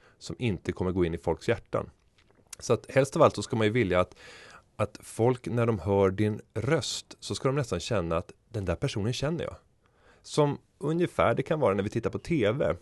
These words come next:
eh, och vi tycker att vi känner personer. Och vi, vi känner dem på olika sätt, eh, om vi jämför en nyhetsuppläsare jämfört med en, en programledare för en, en, eh, psykologisk utfrågning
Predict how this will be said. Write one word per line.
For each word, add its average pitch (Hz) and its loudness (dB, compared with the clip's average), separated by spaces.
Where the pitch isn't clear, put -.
eh, 90 -4
och 73 -2
vi 110 2
tycker 87 0
att - -4
vi 90 -2
känner 82 0
personer. 80 -4
Och - -4
vi, 107 0
vi 113 0
känner 139 2
dem 156 2
på - -2
olika 101 0
sätt, - -4
eh, 65 -2
om 92 -2
vi 98 2
jämför 90 4
en 87 0
nyhetsuppläsare 90 0
jämfört 92 0
med 85 0
en, 80 -2
en 90 -2
programledare 85 2
för 82 2
en, 76 -2
en, 80 -6
eh, 78 -4
psykologisk 90 0
utfrågning 92 -4